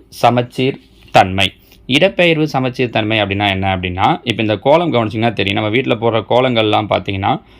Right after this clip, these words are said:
இந்த ஃபர்ஸ்ட் லைன் எப்படி இருக்கோ, அதே மாதிரி செகண்ட் லைனை போடுவோம்ல, அந்த மாதிரி. இப்ப இந்த டயரு, இங்க உதாரணங்கள் கொடுத்திருப்பாங்க பாருங்க. ஒரு பொருளோட வடிவமைப்பு புதிய இடத்திற்கு நகர்வதை தான் இடப்பெயர்வு சமச்சீர் தன்மை அப்படின்னு சொல்றோம்.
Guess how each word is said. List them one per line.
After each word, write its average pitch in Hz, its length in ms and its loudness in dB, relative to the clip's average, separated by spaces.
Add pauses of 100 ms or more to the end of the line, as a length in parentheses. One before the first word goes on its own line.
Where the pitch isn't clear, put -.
(140)
இந்த 113 200 0
ஃபர்ஸ்ட் 127 220 2
லைன் 160 200 2
எப்படி 127 200 0
இருக்கோ, 139 140 4
அதே 127 280 4
மாதிரி 131 260 2 (100)
செகண்ட் 120 240 0
லைனை 110 180 2
போடுவோம்ல, 98 440 0 (340)
அந்த 123 240 4
மாதிரி. 104 380 0
இப்ப 113 180 -2
இந்த 107 160 2 (120)
டயரு, 107 600 2
இங்க 107 260 -2
உதாரணங்கள் 104 600 0
கொடுத்திருப்பாங்க 92 420 -4
பாருங்க. 87 320 -4 (560)
ஒரு 127 200 4
பொருளோட 156 500 2
வடிவமைப்பு 120 640 0 (380)
புதிய 170 340 2
இடத்திற்கு 135 420 -2
நகர்வதை 101 460 -2
தான் 110 200 2 (420)
இடப்பெயர்வு 147 640 2
சமச்சீர் 113 580 -2
தன்மை 95 280 -2 (340)
அப்படின்னு 101 300 0
சொல்றோம். 95 320 0